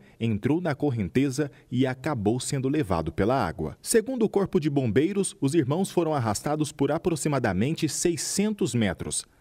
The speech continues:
A tubulação é responsável por conduzir a água de toda a cidade até o riacho.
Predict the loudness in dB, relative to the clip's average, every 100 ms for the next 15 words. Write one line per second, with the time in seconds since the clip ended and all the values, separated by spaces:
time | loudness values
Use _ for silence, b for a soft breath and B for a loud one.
0 | b b -4 0 2 2 0 0 0 0
1 | 0 -2 -2 0 -2 0 0 2 0 0
2 | -2 0 0 2 2 2 2 0 0 0
3 | 0 -2 0 0 2 0 0 2 0 0
4 | -4 B B -4 2 2 2 0 0 -2
5 | -6 -10